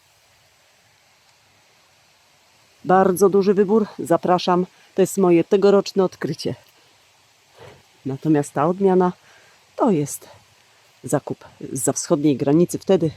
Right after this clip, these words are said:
gdy było jeszcze to możliwe. Teraz bierzemy te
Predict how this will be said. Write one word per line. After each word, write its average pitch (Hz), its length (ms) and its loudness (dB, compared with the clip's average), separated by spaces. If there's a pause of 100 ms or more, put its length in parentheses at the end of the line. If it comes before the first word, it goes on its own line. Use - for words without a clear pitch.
gdy 151 160 -6
było 147 260 -2
jeszcze 135 300 -6 (180)
to 160 100 -6
możliwe. 123 560 -8 (1160)
Teraz 190 280 -14
bierzemy 160 460 -20
te - 180 -20